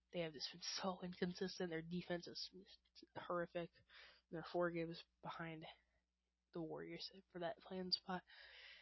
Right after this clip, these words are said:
And then at twelve, I think I'm gonna have the Kings. Um, I think that is definitely the top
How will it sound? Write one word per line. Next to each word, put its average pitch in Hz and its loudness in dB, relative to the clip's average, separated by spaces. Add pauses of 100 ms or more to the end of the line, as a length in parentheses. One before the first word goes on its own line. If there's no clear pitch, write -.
(200)
And 180 4
then 175 4
at - -4 (100)
twelve, 196 8
I 185 -4
think 190 -2
I'm 175 -6
gonna 175 0
have 170 -2
the 165 0
Kings. 185 0 (1500)
Um, 208 8
I 226 6
think 240 6
that 190 10
is 185 4
definitely 180 2
the 170 -2
top 175 -2